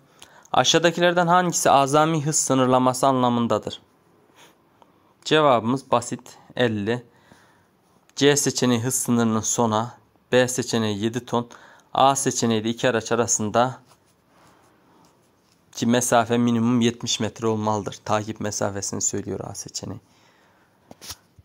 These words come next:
Burada C ile D'yi karıştırmayın. Özellikle onu söyleyeyim ben size. D zaten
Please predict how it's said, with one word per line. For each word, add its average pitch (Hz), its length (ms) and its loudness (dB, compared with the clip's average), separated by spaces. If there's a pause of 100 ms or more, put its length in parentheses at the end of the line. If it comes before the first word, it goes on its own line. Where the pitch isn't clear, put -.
Burada 151 300 2
C 147 220 6
ile 135 220 2
D'yi 139 220 4
karıştırmayın. 127 760 0
Özellikle 117 500 -2
onu 117 140 0
söyleyeyim 117 500 -2
ben 104 80 -6
size. 117 360 -2
D 127 200 6
zaten 123 400 0